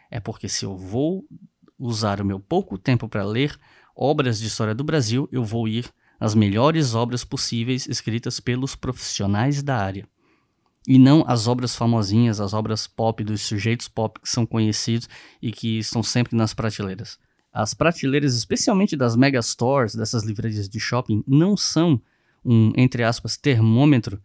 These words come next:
pra você definir qualidade de trabalho historiográfico. Muitas das melhores obras historiográficas sobre muitos temas mal chegam às livrarias, ou chegam em pouca quantidade,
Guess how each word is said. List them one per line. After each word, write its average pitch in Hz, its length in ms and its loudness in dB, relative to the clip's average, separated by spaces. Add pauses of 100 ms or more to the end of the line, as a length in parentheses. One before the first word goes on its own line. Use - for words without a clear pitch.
(480)
pra 117 120 -4
você 123 440 0
definir 123 640 4 (200)
qualidade 127 880 0 (680)
de 104 440 -4
trabalho 101 720 -2
historiográfico. 104 800 -6 (300)
Muitas 143 340 6
das 143 160 0
melhores 143 420 4
obras 139 260 0
historiográficas 120 720 -2
sobre 110 300 -4
muitos 139 340 4
temas 147 340 4 (540)
mal 143 300 4
chegam 151 520 0
às 107 120 2
livrarias, 104 640 -6 (640)
ou 127 200 0
chegam 127 340 2
em 123 100 6
pouca 131 300 -4
quantidade, 113 640 0